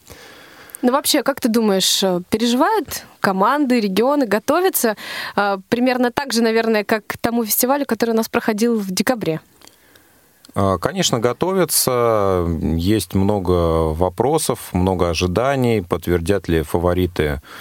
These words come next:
Speaker 2: свой статус? Может быть, э, наверняка будут какие-то неожиданности. Хотя, а, по большому счёту, почти все участники опытные и уже в тех или иных турнирах, а, принимали с-, участие.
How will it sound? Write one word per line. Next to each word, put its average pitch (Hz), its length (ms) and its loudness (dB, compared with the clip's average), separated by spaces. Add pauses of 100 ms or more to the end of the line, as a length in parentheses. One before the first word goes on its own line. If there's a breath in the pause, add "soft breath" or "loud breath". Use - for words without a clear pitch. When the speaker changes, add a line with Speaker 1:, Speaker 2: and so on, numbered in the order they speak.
(380 loud breath)
Speaker 2:
свой 101 340 2
статус? 123 680 0
Может 90 360 2
быть, 80 400 -2
э, 76 640 2
наверняка 87 480 0
будут 90 240 -2
какие-то 90 400 -2
неожиданности. 101 1160 0 (460 loud breath)
Хотя, 139 420 0
а, 98 560 2
по 104 60 -6
большому 117 420 -2
счёту, 117 320 0
почти - 360 -2
все 113 280 2
участники 95 640 -2
опытные 107 760 0
и 82 60 2
уже 85 600 2 (440 loud breath)
в - 120 -14
тех 101 240 0
или 92 140 0
иных 95 240 0
турнирах, 95 560 -2
а, 80 380 0
принимали 92 460 0
с-, - 180 -4
участие. 127 800 0